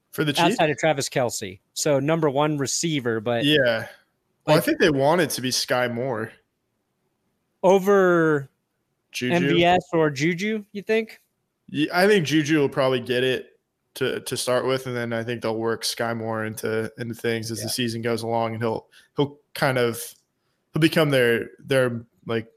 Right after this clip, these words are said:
Speaker 1: second most dangerous guy. I think Juju will be kind of the reliable target. Sky Moore's the sort of take the, take the top
Speaker 2: Yeah.
Speaker 1: off the defense sort of,
Speaker 2: That's
Speaker 1: sort of
Speaker 2: fair.
Speaker 1: receiver.
Speaker 2: That's fair. All right.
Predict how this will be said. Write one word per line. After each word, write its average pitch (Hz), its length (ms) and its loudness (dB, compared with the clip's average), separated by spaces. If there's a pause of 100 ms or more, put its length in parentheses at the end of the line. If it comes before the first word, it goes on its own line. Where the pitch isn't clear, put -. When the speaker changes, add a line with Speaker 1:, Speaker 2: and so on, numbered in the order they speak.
(140)
Speaker 1:
second 139 380 0
most 123 240 -4
dangerous 127 500 -2
guy. 120 220 -2
I 110 60 -6
think 139 180 -4
Juju 127 320 0
will 117 100 0
be 113 160 -2
kind 110 240 -8
of 107 80 -8
the 107 320 -2 (760)
reliable 120 880 0
target. 110 540 -2 (1200)
Sky 120 340 -2
Moore's 117 340 -4
the 110 300 -2 (720)
sort - 220 -6
of - 100 -4
take 131 240 -4
the, 120 340 -2 (100)
take 135 160 -2
the 123 60 -6
top 123 280 -2
Speaker 2:
Yeah. 135 80 0
Speaker 1:
off 127 140 -2
the 120 80 -6
defense 117 640 -6 (160)
sort 123 260 -4
of, 123 160 -4 (480)
Speaker 2:
That's 156 280 -4
Speaker 1:
sort 131 140 0
of 123 60 2
Speaker 2:
fair. 123 40 2
Speaker 1:
receiver. 123 480 -2 (720)
Speaker 2:
That's 127 220 -12
fair. 107 340 -16 (1080)
All 123 160 -12
right. 104 220 -14